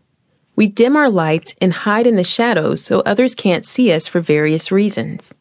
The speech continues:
We carry memories in our subconscious, which often becomes a part of what makes us afraid to express who we truly are.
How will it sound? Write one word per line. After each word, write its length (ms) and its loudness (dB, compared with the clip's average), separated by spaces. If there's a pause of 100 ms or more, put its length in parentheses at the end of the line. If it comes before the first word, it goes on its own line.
(560)
We 120 2
carry 400 2
memories 540 2
in 180 0
our 140 0
subconscious, 840 -4
which 220 0
often 340 0
becomes 380 0
a 60 0
part 500 -4
of 120 -8
what 140 -2
makes 300 0
us 120 -2
afraid 420 -2
to 80 -4
express 480 -4
who 100 -2
we 120 2
truly 380 0
are. 460 -2